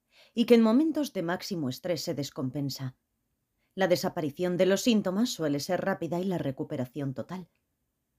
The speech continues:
El tratamiento sería con antipsicóticos durante un periodo determinado. Aunque los cuadros psicóticos suelen manifestarse al final de la adolescencia o principios de la edad adulta,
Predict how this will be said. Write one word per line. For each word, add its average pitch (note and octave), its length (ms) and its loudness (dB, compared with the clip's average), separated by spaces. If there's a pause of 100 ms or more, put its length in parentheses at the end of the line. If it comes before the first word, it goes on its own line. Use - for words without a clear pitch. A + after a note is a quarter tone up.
(360)
El A#3 160 6
tratamiento C4+ 540 6
sería D#3 400 0
con E3+ 140 -2
antipsicóticos G#3 840 -6
durante C#3+ 400 -2
un D3+ 160 -2
periodo D#3+ 400 0
determinado. D3+ 680 -4 (1160)
Aunque A#3 240 6
los A3+ 160 2
cuadros E4+ 320 -4
psicóticos E3+ 520 -6
suelen F3+ 280 0
manifestarse E3 720 -4
al D3 100 0
final E3 320 -2
de E3 100 4
la D#3+ 100 2
adolescencia D3+ 720 -2
o C3 80 -4
principios C#3+ 680 -4
de D#3+ 100 -4
la C#3 80 0
edad E3 240 -2
adulta, A3+ 520 -2